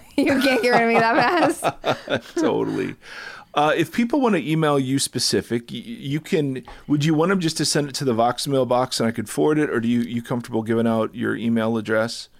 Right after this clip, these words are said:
Speaker 2: What
Speaker 1: Yeah,
Speaker 2: would
Speaker 1: no,
Speaker 2: you,
Speaker 1: you
Speaker 2: what would
Speaker 1: can,
Speaker 2: you
Speaker 1: you can,
Speaker 2: prefer?
Speaker 1: uh, you can email me at Bonnie at Tim Shell Translation dot com.
Speaker 2: Boom.
Speaker 1: Boom.
Speaker 2: Yeah, or, um,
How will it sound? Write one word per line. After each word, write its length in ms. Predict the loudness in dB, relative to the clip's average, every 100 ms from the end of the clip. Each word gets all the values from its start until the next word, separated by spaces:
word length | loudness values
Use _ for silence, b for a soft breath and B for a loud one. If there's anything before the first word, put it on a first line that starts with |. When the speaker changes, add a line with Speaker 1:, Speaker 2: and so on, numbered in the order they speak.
| -6
Speaker 2:
What 80 | 2
Speaker 1:
Yeah, 140 | 4
Speaker 2:
would 120 | 4 2
Speaker 1:
no, 100 | 2
Speaker 2:
you, 0 |
Speaker 1:
you 180 | 2 2
Speaker 2:
what 80 | 2
would 80 |
Speaker 1:
can, 120 | 0 0
Speaker 2:
you 80 |
Speaker 1:
you 40 | 0
can, 160 | 0 -2 -4 _ -6
Speaker 2:
prefer? 100 | -2 0
Speaker 1:
uh, 40 |
you 160 | 0 0
can 280 | 0 0
email 220 | 0 0 2
me 160 | 2
at 280 | 2 0 0
Bonnie 400 | 0 2 2 2
at 320 | 2 0 -2 -2
Tim 240 | 0 0
Shell 400 | 0 0 2 0
Translation 520 | 0 0 2 -2 0
dot 160 | -2 -2
com. 200 | -4 -6 -10 B B B 0
Speaker 2:
Boom. 540 | 2 4 4 2 -2 -6 -2
Speaker 1:
Boom. 960 | 0 2 2 2 2 2 2 0 -4 -12 -4
Speaker 2:
Yeah, 320 | 0 2 2 0
or, 420 | 0 2 4 2
um, 400 | 2 0 0 -2